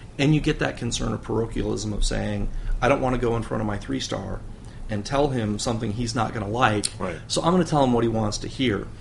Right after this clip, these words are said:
Speaker 1: By now having everything fall under kind of one rubric in command, you hopefully start getting that top cover. And so now our combatant commands, we, we, we have headquarters here. We ultimately, as an agency, deploy people to the theater of operations right now.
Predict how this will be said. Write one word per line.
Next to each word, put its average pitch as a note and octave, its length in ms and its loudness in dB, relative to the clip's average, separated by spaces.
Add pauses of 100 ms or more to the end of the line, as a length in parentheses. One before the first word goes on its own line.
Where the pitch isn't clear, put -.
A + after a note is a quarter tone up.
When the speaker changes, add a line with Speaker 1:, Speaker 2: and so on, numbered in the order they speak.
(420)
Speaker 1:
By A#2+ 180 4
now B2+ 340 2
having A#2+ 560 0
everything A#2 460 -2
fall A2+ 400 -2
under A2 240 -2
kind G2+ 240 -6
of G2 140 -6
one G#2+ 180 -2
rubric G#2 400 -6
in F2+ 60 -10
command, G2 500 -4
you G2 140 -8
hopefully A#2 400 -6
start G#2+ 280 -8
getting G2 220 -6
that F#2+ 180 -8
top - 320 -8
cover. G2 340 -6 (680)
And A#2+ 100 -4
so D#3 120 -2
now D#3+ 460 2 (180)
our A2 100 0
combatant C#3 480 2
commands, G#2 580 4
we, - 160 -2 (140)
we, A#2 140 -6
we A2+ 180 -6
have G#2 200 -4
headquarters C#3 520 -2
here. G2+ 300 -2 (500)
We A#2+ 160 0
ultimately, B2+ 540 0
as A2 80 -2
an G#2+ 100 -2
agency, A2 440 -2
deploy B2 440 -2
people A2+ 360 -6
to G#2+ 140 -10
the G2+ 120 -8
theater A2 380 -4
of G2+ 80 -4
operations A2 840 -6
right G#2 300 -8
now. G#2+ 320 -6